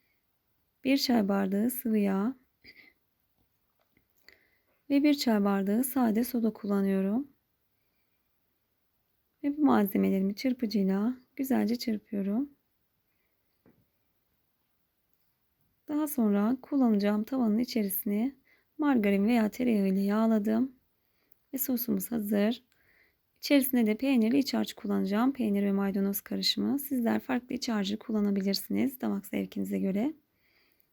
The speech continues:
Ve ilk yufkamı tavamın içerisine düzgün bir şekilde yerleştiriyorum.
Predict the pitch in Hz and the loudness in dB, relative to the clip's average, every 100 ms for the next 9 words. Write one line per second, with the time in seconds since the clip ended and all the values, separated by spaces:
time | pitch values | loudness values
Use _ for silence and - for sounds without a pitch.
0 | _ - - 311 302 220 - 208 196 214 | _ -6 0 0 0 -6 -4 -2 0 0
1 | 247 277 254 208 196 - - 214 214 214 | -2 0 2 2 0 -2 -2 -2 -4 -6
2 | 190 240 240 247 220 - 214 202 208 254 | -4 -2 0 2 4 2 -2 -4 0 2
3 | 240 226 214 - 202 196 190 214 | 4 2 0 -2 -4 -2 0 0